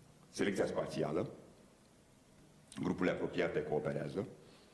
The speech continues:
reciprocitatea directă și reciprocitatea indirectă. Reciprocitatea directă este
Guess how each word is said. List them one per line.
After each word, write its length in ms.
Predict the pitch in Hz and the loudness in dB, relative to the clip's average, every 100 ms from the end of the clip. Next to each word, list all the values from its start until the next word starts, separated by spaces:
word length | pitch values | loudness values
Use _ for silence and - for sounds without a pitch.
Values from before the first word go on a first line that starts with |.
| - - - | -20 -20 -6
reciprocitatea 500 | 95 - 98 107 87 | -4 0 2 4 4
directă 320 | 82 110 - | 4 4 2
și 140 | 92 87 80 87 | 0 2 4 4
reciprocitatea 560 | 87 - 85 - 87 | 2 4 4 4 2
indirectă. 520 | 87 82 80 78 - - - - - - - - - - - | 2 2 0 -2 -6 -10 -14 -20 -20 -20 -20 -20 -20 -18 -10
Reciprocitatea 480 | - - 85 95 95 | -4 0 2 0 0
directă 380 | 85 98 - 92 | 0 0 2 2
este 300 | 90 92 | 4 2